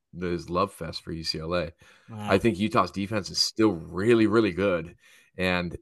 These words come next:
Speaker 1: U C L A going into Utah is gonna be tough. And I don't think they're, I, a, a freshman quarterback in Utah with that crowd, with that defense, he's gonna get shook, and Utah's defense is gonna score two,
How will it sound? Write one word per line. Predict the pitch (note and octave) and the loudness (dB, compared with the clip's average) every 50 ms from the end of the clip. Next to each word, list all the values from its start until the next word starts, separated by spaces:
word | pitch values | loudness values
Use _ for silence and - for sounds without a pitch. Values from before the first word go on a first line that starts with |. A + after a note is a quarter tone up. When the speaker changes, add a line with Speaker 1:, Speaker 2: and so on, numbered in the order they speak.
| _ _ | _ _
Speaker 1:
U | F#2+ F#2 G#2 G#2+ | -4 -2 -2 0
C | - - G2+ | 0 2 2
L | G2 G2 | 2 2
A | F#2+ F2+ | 2 0
going | D#2+ - F2+ F2+ G2+ G#2+ G#2 | -2 -2 -2 -2 0 -2 -4
into | G2+ F#2+ F#2 | -6 -6 -6
Utah | F2 F#2+ F#2 - F2+ D#2+ D#2+ E2 | -6 -6 -6 -4 -2 -2 -2 -2
is | D#2 D2 E2 D#2+ - | -4 -4 -6 -6 -6
gonna | E2+ E2+ D#2+ | -8 -6 -6
be | D#2+ D#2+ | -6 -8
tough. | - - D#2 E2 E2 D#2 - | -6 -6 -4 -4 -4 -4 -6
And | D#2+ D#2+ | -6 -6
I | E2 | -4
don't | E2 E2+ E2 | -4 -4 -4
think | F2 D#2+ D#2 | -6 -6 -6
they're, | - F#2+ - - | -6 -6 -4 -2
I, | - F#2+ F2+ D#2+ - F#2+ E2+ - - | -2 -2 0 0 -2 -4 -6 -8 -6
a, | F2+ F2 | -4 -4
a | D#2+ D#2 - _ _ - | -4 -4 -8 _ _ 0
freshman | - G2+ G#2+ G#2 - - A#2+ | 2 2 2 2 0 -2 -2
quarterback | A2 - G#2 G#2 G#2+ A2 A2 G#2+ A2 A#2 - - - | 0 2 2 4 4 4 2 2 0 -2 -4 -6 -8
in | G2 G2 G2+ G#2 | -6 -6 -4 -4
Utah | G2+ F#2+ G2 G#2 G2+ - G2+ F#2+ G2 G#2 A2 A2 - _ _ - _ - | -2 -2 -2 -2 -2 -2 -2 0 0 0 0 -2 -4 _ _ -20 _ -2
with | F2 G#2 A2+ A2 - | 0 0 0 0 0
that | A#2 A2+ - - - | 0 0 0 -2 -4
crowd, | - G2+ G2 G2+ G#2 G2+ G2+ G#2 G#2 G2+ F2+ E2 | -2 0 2 4 4 4 4 2 0 -2 -4 -4
with | G2 G#2 - - | -4 -4 -2 -2
that | A2+ - F2+ F#2 F2 | -2 -2 -2 -4 -8
defense, | G2 G2+ G#2+ G#2+ - G#2+ A2 A2+ A2+ - | -10 -10 -8 -6 -6 -6 -6 -6 -8 -8
he's | - A2 G2+ | -10 -10 -6
gonna | - B2 A2+ G#2+ | -4 -4 -4 -2
get | F#2+ E2+ - | -4 -4 -6
shook, | - - - F2 F2 F2 E2 - - | -8 -12 -10 -8 -8 -8 -8 -10 -12
and | E2+ E2 E2+ | -14 -12 -10
Utah's | F2+ F#2 E2+ - F2 E2 E2 - | -10 -8 -6 -6 -6 -6 -6 -8
defense | - F2 E2 - F2 E2 D#2+ E2 | -10 -10 -10 -10 -12 -14 -14 -14
is | E2 D#2+ | -16 -14
gonna | E2 F2 E2 D#2 | -12 -12 -12 -12
score | - - E2+ D#2+ E2 | -12 -10 -10 -10 -10
two, | - - E2 D#2+ | -10 -12 -12 -12